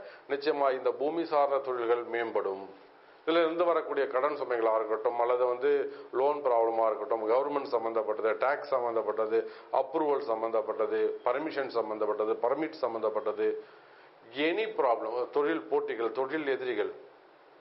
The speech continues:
so இந்த மாதிரி எந்த பிரச்சனைகள் இருந்தாலும் அந்த பிரச்சனைகள் எல்லாம் clear ஆயிட்டு, bill payments, வந்து சேர வேண்டிய பணம் காசு சம்பந்தப்பட்டது, பணம் கொடுக்கல் வாங்கல், டிரான்ஸ்போ-,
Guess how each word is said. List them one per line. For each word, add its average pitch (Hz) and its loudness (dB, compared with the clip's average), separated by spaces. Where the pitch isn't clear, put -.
so 185 2
இந்த 175 2
மாதிரி 180 2
எந்த 170 2
பிரச்சனைகள் 160 0
இருந்தாலும் 131 0
அந்த 127 0
பிரச்சனைகள் 156 0
எல்லாம் 147 0
clear 135 4
ஆயிட்டு, 123 -2
bill 156 -4
payments, 127 0
வந்து 139 -2
சேர 135 2
வேண்டிய 120 0
பணம் 120 0
காசு 127 2
சம்பந்தப்பட்டது, 110 -2
பணம் 135 -2
கொடுக்கல் 135 0
வாங்கல், 110 0
டிரான்ஸ்போ-, 127 -2